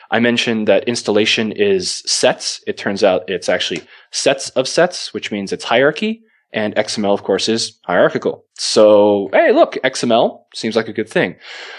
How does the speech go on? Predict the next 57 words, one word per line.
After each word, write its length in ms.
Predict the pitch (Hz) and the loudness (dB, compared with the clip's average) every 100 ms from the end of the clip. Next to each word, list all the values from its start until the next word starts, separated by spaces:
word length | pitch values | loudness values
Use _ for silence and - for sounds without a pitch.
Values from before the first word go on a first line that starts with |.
| - - | -20 -6
Um, 300 | - 117 117 | 0 2 2
it's 120 | 110 | 4
also 200 | 160 156 - | 4 4 2
X 220 | 131 - | 0 0
M 100 | 123 | 2
L 100 | 131 | 2
because 360 | 131 - 110 | 2 0 0
back 280 | 101 110 113 | 2 0 0
in 120 | 107 | -2
nineteen 340 | 107 117 - 117 | -2 -2 -4 -2
ninety-nine, 680 | 110 104 104 117 113 110 120 | -2 -2 -2 0 0 0 -2
before 440 | 104 - 117 113 | -4 -2 2 4
X 220 | 107 - | 4 0
M 80 | 104 | -4
L 140 | 101 98 | -2 -2
was 140 | 95 | -2
a 40 | |
thing, 560 | 87 - 139 127 123 123 | -6 -2 0 0 -2 -4
and, 180 | 92 90 | -4 -4
you 60 | |
know, 140 | 92 90 | -4 -4
we 80 | 90 | -2
had, 320 | 95 92 - - | -2 -2 -6 -16
you 80 | 95 | -12
know, 200 | 85 87 | -12 -12
I, 180 | - 76 | -8 -8
we 80 | 95 | -4
were 60 | 95 | -4
still, 320 | - 98 85 | -2 -6 -6
I 60 | 95 | -4
remember 240 | 101 101 | 0 2
I 20 | |
started 220 | 95 107 95 | 2 2 2
with 160 | - | -2
X 160 | - - | -6 -2
D 120 | 104 | 2
Rs. 380 | 113 107 95 - - - | 4 4 2 -2 -14 -8
I 100 | - | 0
was 120 | 120 | 0
pretty 240 | - - 196 | 0 0 0
certain 240 | - 175 | 2 0
this 160 | 127 151 | 0 -2
X 160 | - | -2
M 100 | 117 | 0
L 160 | 117 131 | 2 2
thing 220 | - 107 | 0 -6
was 100 | 95 | -6
gonna 160 | - 98 | -6 -6
be 60 | |
pretty 560 | 90 - - 143 143 127 | -8 -10 -2 0 2 2
important. 560 | 104 - 113 98 - - - - | 0 2 0 0 -10 -16 -20 0
<laughs> 0 | |
But 920 | 202 381 - - - - - - - | 2 2 2 0 2 -2 -4 -8 0
I 80 | 160 | 2
didn't 140 | 165 | 2
know 100 | 139 | 0
how. 440 | 135 123 120 92 | 0 -2 -2 -2